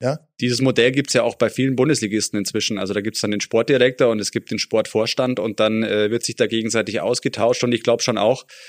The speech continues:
Speaker 2: dass der F C A sich da vielleicht ein bisschen breiter aufstellen muss. Also das hat natürlich immer seine Vorteile, das wird ja auch immer wieder betont,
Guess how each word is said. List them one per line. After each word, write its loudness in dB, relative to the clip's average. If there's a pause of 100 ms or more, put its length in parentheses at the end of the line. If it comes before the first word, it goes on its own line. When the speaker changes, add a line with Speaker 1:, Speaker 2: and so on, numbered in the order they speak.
Speaker 2:
dass 2
der 2
F -2
C -2
A 0
sich -8
da 2
vielleicht 2
ein -4
bisschen 2
breiter 2
aufstellen 2
muss. -2
Also 2
das 0
hat 4
natürlich 2
immer 2
seine 0
Vorteile, 2
das -2
wird 2
ja 6
auch 2
immer 0
wieder 2
betont, 0